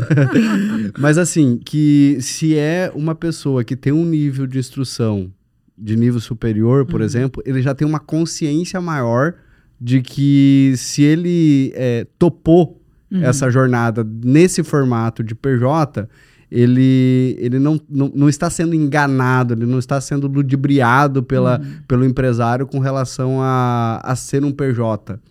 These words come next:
Speaker 1: Então, é, como é que você vê isso?
Speaker 2: Já existe esse entendimento, mas o que que acontece? Às vezes depende muito do perfil do julgador também.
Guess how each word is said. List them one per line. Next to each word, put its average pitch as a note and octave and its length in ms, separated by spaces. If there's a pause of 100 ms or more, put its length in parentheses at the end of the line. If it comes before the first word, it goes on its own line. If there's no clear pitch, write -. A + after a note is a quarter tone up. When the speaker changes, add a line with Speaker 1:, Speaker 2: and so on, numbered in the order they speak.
(280)
Speaker 1:
Então, A2+ 920
é, G#2+ 720
como C3+ 160
é D3 80
que D#3 80
você C#3+ 240
vê A#2 200
isso? G#2+ 320 (300)
Speaker 2:
Já G#3 480
existe B3 720
esse D#4 200
entendimento, A3 1160
mas G#3+ 300
o A#3+ 60
que A#3+ 140
que C4+ 80
acontece? B3+ 680
Às F#3+ 140
vezes G3+ 340
depende A#3 480
muito A3+ 380
do A3+ 160
perfil B3+ 600
do A#3+ 160
julgador A3+ 680
também. A3+ 540